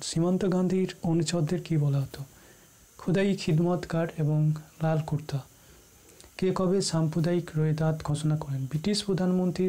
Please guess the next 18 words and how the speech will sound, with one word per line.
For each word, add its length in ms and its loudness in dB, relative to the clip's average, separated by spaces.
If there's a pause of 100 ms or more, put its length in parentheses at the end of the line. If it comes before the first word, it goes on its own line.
রামসে 380 0
ম্যাকডোনাল্ড 560 0
উনিশশো 360 0 (100)
বত্রিশ 440 -2
সালে 220 0 (1700)
সাম্প্রদায়িক 640 0 (240)
রোয়েদাদ 340 2 (100)
ঘোষণা 300 0
করেন। 180 -6 (400)
পরবর্তী 400 0
অধ্যায় 280 0
হচ্ছে 180 -6 (100)
একাদশ 420 0 (400)
অধ্যায়, 300 -2 (160)
শ্রমিক 460 0
আন্দোলন 380 2 (120)
সম্পর্কে 440 -2 (120)
ধারণা। 280 -6